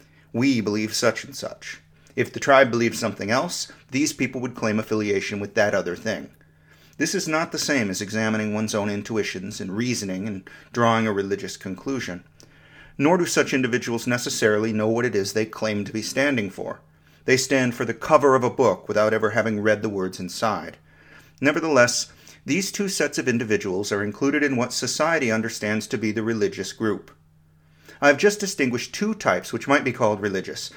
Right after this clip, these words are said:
the true believer and the tribal loyalist. They aren't mutually exclusive, but they're not identical either. And to make matters more complicated, one might be religious in a third sense, which I suspect is often what people mean when they claim to be spiritual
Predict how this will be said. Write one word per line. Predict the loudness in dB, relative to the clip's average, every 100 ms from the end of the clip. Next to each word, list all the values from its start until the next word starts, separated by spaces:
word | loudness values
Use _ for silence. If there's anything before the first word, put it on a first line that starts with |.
| -20 -8
the | -2
true | 0 2 4
believer | 4 4 2 2
and | 2 -2
the |
tribal | 2 2 4 2
loyalist. | 0 -2 -4 -10 -12 -12 _ _ _ -20 -12 0
They | 2
aren't | 2 2
mutually | 0 2 0 0
exclusive, | 0 -4 0 0 0 -6 -8 -16 _ _ -8
but | 0
they're | 2
not | 2 4
identical | 2 2 0 -2
either. | -6 -6 -8 -12 _ _ -20 -20 -2
And | -2 0
to |
make | 0 0 2
matters | 2 2 0
more | 2 2
complicated, | 2 -2 -2 -6 -6 -6 -6 -10 -20 -8
one | 0 2
might | 4 2
be | 0
religious | 0 2 0 -2 -6
in | -6
a |
third | -6 0 2 2 -2
sense, | -4 -4 -6 -10 -6
which | 0
I | 0
suspect | 0 -2 2 2 2
is | 4
often | 4 4 0
what | -4 -2
people | -4 0 0
mean | 0 -2
when | -2
they | -4
claim | -4 -6
to | -6
be | -6
spiritual | -6 -6 2 4 4 2 -4 -4